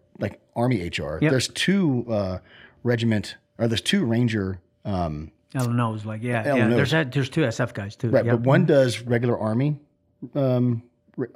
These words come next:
Speaker 1: you know, everybody who's got a Ranger tab.
Speaker 2: Okay.
Speaker 1: And then one guy does Ranger Regiment.
Speaker 2: Okay.
Speaker 1: Right?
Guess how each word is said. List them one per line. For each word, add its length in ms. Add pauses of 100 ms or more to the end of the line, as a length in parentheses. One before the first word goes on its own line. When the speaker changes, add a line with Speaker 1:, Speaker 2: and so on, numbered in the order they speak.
(160)
Speaker 1:
you 180
know, 60
everybody 260
who's 160
got 340
a 60
Ranger 240
tab. 460
Speaker 2:
Okay. 440
Speaker 1:
And 80
then 100
one 120
guy 160
does 160
Ranger 200
Regiment. 360 (160)
Speaker 2:
Okay. 320
Speaker 1:
Right? 240